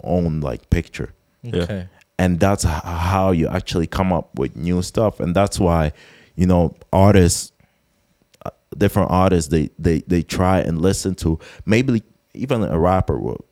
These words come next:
Speaker 1: sometimes listen to rock music, something else, just something completely else to get inspired. Like,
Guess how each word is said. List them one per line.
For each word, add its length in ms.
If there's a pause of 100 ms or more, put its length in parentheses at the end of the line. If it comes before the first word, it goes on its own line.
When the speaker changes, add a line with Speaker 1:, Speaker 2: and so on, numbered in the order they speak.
Speaker 1:
sometimes 600
listen 360
to 280 (500)
rock 400
music, 480 (800)
something 520
else, 280
just 200
something 320
completely 540
else 320
to 100
get 220
inspired. 640
Like, 320